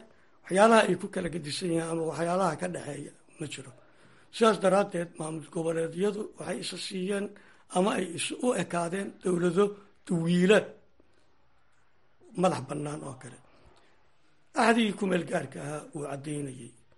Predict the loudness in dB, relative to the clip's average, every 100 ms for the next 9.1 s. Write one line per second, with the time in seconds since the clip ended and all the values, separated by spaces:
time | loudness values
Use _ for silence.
0 | _ _ 2 2 2 0 -6 -6 -4 -4
1 | -6 -8 -10 -10 -8 -6 -4 -6 -6 -10
2 | -12 -14 -18 -20 -20 -18 -8 -4 -4 -8
3 | -20 -20 -20 -20 -10 -10 -6 -2 0 0
4 | 0 2 2 0 -2 0 0 0 -4 -6
5 | -6 -6 -6 -20 _ _ -20 _ _ _
6 | _ -10 -6 -4 -4 -4 -2 -2 -2 -8
7 | -10 -10 -12 -14 -18 -20 _ -20 -20 _
8 | -2 -2 0 -2 0 0 -2 -4 -4 -2
9 | -2